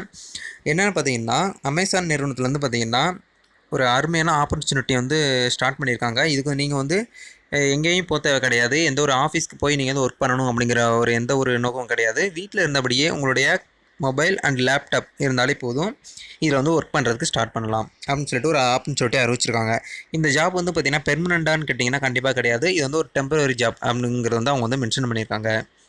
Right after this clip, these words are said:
டெம்பரரி ஜாப் எது வந்து பாத்தீங்கன்னா, இப்ப இந்த கோவிட் நைன்டீன் இந்த நடந்துட்டு இருக்கிறதுனால வந்து யாருக்குமே வெளியில போயிட்டு ஆஃபீஸ்ல வந்து ஒர்க் பண்ண முடியாது. அந்த சிட்யுவேஷன்ல இந்த Amazon நிறுவனம் வந்து பாத்தீங்கன்னா, வீட்ல இருந்தபடியே ஒரு சில வேலையெல்லாம் அவங்ககிட்ட கொடுத்து நம்ம வந்து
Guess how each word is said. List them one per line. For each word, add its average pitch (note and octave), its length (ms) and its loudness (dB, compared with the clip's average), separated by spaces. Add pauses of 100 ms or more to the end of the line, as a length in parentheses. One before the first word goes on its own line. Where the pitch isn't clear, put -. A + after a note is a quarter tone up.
(500)
டெம்பரரி F#3 480 0
ஜாப் D#3 220 2
எது D3 160 2
வந்து C#3 400 0
பாத்தீங்கன்னா, A#2+ 360 0
இப்ப D3 140 0 (100)
இந்த C3 240 0
கோவிட் D#3+ 320 0
நைன்டீன் C3 260 0
இந்த B2 120 0
நடந்துட்டு C3 320 -2
இருக்கிறதுனால B2 400 0
வந்து C#3 160 -4 (140)
யாருக்குமே C3+ 480 0 (100)
வெளியில C#3 320 0
போயிட்டு C#3 320 0
ஆஃபீஸ்ல C3 420 0
வந்து C3 160 0
ஒர்க் - 200 -2
பண்ண B2+ 160 -2
முடியாது. A#2+ 380 2 (100)
அந்த A#2+ 280 0
சிட்யுவேஷன்ல B2+ 640 0 (540)
இந்த C#3+ 160 -2
Amazon D3+ 440 2 (260)
நிறுவனம் B2+ 320 2
வந்து C3+ 180 0
பாத்தீங்கன்னா, A#2+ 380 0 (1080)
வீட்ல F3+ 280 0
இருந்தபடியே D3+ 480 2
ஒரு D3 200 2 (100)
சில C3+ 180 0
வேலையெல்லாம் D3 440 4
அவங்ககிட்ட C3 240 0
கொடுத்து C3+ 280 -2
நம்ம B2+ 140 0
வந்து B2 220 0